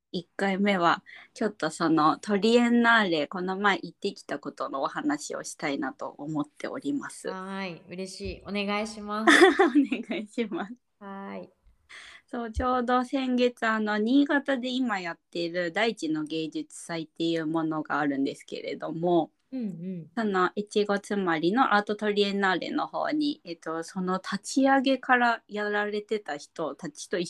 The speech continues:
Speaker 1: 緒に巡らせてもらったんですけど。
Speaker 2: わあ、すごい。うん。
Speaker 1: そう、とっても贅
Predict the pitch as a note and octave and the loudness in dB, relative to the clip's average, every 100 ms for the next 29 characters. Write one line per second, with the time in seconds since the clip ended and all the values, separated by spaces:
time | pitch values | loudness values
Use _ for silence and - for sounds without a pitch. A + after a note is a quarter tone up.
0 | - D#3 D3+ E3+ D#3+ E3 E3+ E3+ D#3+ E3+ | -4 -4 0 0 0 -2 -2 -4 -6 -4
1 | E3+ E3 D#3 - D3 D3 - - D3 D3 | -2 -2 -2 -2 0 -2 -4 0 2 4
2 | E3 - _ - F3 F3 - F3 G3 F#3 | 2 0 _ -14 -12 -12 -16 -12 -8 -6
3 | - F#3 F#3+ F#3 E3+ F#3 G3 F#3 - G3+ | -6 -8 -6 -4 -4 -4 -4 -6 -6 -4
4 | F#3+ F#3+ F3+ F#3 | -2 -2 -2 -2